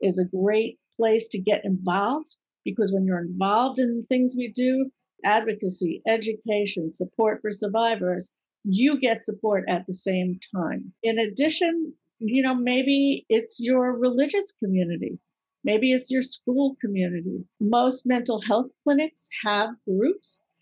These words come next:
And then finally, National Alliance for the Mentally Ill, nami, runs groups for family members of people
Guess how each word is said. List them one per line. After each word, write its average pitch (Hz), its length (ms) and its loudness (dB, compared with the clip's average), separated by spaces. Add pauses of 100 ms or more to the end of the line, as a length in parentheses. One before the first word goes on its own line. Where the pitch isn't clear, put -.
(200)
And 226 160 0
then 233 220 0
finally, 240 800 2
National 214 600 0
Alliance 202 480 0
for 196 100 -2
the 190 80 0
Mentally 185 540 0
Ill, 185 160 0
nami, 190 560 0 (360)
runs 202 520 0
groups 185 500 0 (100)
for 185 420 2 (320)
family 269 360 4
members 196 640 -2
of 190 180 -2
people 190 400 0